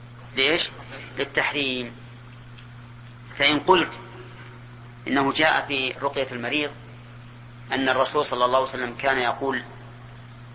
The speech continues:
للمريض: "لا بأس، طهور إن شاء الله"، فهل يعارض هذا الحديث؟ فالجواب: لا،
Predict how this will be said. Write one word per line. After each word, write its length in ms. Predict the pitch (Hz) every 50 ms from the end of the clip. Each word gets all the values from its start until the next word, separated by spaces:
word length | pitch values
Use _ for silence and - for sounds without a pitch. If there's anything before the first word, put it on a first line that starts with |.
| - - - - - - - -
للمريض: 520 | 120 120 123 120 127 131 147 151 143 123
"لا 240 | 131 139 143 143 135
بأس، 360 | 139 156 - - - - 156 151 - - -
طهور 580 | 139 135 123 123 147 160 165 165 165 175 175 165 - 147
إن 80 | 147
شاء 260 | 135 - 131 107 110
الله"، 200 | 110 104 98 90 - - - - - - - - - - - - - - - - - - - - - - - - 120 - 120 123 120 120 120 120 - 120 120 - - - - - - - - - - - - - - - - -
فهل 320 | - 139 139 151 165 156
يعارض 360 | 156 139 135 160 156 143 139 139
هذا 240 | 135 139 151 143
الحديث؟ 460 | 135 120 - 123 123 143 143 143 139 - - - - - - - - - - - - - - - - - - -
فالجواب: 420 | 139 139 135 135 135 135 131 131
لا، 160 | 135 123 -